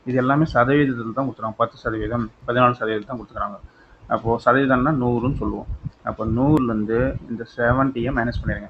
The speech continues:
மைனஸ் பண்ணீங்கன்னா நம்மளுக்கு என்ன கிடைக்கும்? தர்டீன் கிடைக்கும். சரிங்களா? அப்ப ஆன்சர் வந்து எல்லாத்துலயும் லெவன் வருது, லெவன் எழுதிங்க, லெவன் தேர்ட்டி. சரிங்களா? ஹண்ட்ரட்ல இருந்து செவன்ட்டி மைனஸ் பண்ணீங்கன்னா தர்டி.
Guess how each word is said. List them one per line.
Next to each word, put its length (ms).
மைனஸ் 200
பண்ணீங்கன்னா 280
நம்மளுக்கு 240
என்ன 160
கிடைக்கும்? 300
தர்டீன் 500
கிடைக்கும். 260
சரிங்களா? 340
அப்ப 100
ஆன்சர் 300
வந்து 240
எல்லாத்துலயும் 440
லெவன் 240
வருது, 220
லெவன் 260
எழுதிங்க, 300
லெவன் 240
தேர்ட்டி. 300
சரிங்களா? 300
ஹண்ட்ரட்ல 300
இருந்து 180
செவன்ட்டி 280
மைனஸ் 180
பண்ணீங்கன்னா 340
தர்டி. 240